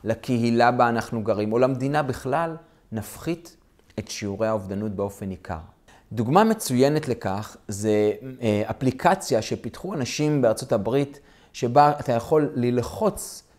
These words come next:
כאשר אתה נמצא בסיכון אובדני, והאפליקציה תשלח מסר לשני אנשים שחשובים לך, ותגיד להם שיש כאן אדם בסיכון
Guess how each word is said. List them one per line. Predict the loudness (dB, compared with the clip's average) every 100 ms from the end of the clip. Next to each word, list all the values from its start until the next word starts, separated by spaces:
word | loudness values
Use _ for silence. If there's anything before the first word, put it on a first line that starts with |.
| -6
כאשר | -4 2 2
אתה | 4 2
נמצא | -2 2 0
בסיכון | 0 -6 -6 -4
אובדני, | -4 -2 -2 -2 -4 -8 -20 -8 0
והאפליקציה | 0 0 0 0 0
תשלח | -4 -6 -2 -2 -2
מסר | -4 -2 -2 -2
לשני | -4 -4 -6 -4
אנשים | -4 -6 -8
שחשובים | -8 -10 -8 -8 -4 -2 0
לך, | -2 -4 -8 -8 -12 _ _ _ -8
ותגיד | -4 -2 0 2
להם | 2 0 -4 -8 _ _
שיש | -6 -4 -4 -2 -2 0
כאן | -2 -2
אדם | 0 0 -2
בסיכון | -6 -8 -2 -2